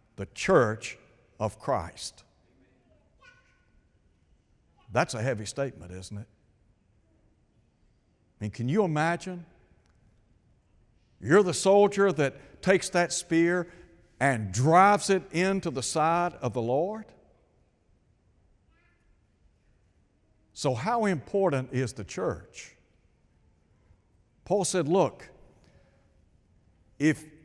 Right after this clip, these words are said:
you're gonna be united, these are some characteristics that you're going to have to demonstrate day in and day out."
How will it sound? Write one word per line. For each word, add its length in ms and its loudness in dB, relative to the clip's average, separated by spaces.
you're 320 6
gonna 300 4
be 180 4
united, 760 2
these 340 2
are 60 2
some 200 -2
characteristics 1300 0
that 260 -2
you're 280 2
going 320 2
to 80 2
have 240 0
to 100 -2
demonstrate 840 -4
day 480 -2
in 240 -4
and 420 -8
day 320 -6
out." 640 -8